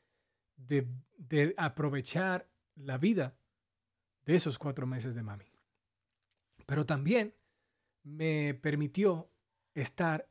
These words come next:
en el cien por ciento del embarazo de mi amada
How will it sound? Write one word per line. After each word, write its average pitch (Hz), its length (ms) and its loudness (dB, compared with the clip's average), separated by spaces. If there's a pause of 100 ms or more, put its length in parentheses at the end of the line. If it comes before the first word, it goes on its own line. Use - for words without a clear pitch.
en 156 120 -2
el 139 140 -2
cien 226 680 0
por 170 180 0
ciento 180 640 0 (680)
del 147 180 2
embarazo 139 720 0 (440)
de 131 240 -2
mi 127 400 0 (120)
amada 139 540 -2